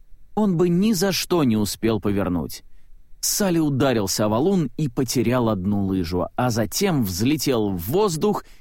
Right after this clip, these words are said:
и покатился вниз по склону горы. Наконец,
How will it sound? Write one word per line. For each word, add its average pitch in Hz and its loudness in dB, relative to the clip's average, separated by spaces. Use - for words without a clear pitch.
и 202 2
покатился 135 0
вниз 120 0
по 120 -4
склону 92 -2
горы. 73 -6
Наконец, 113 -2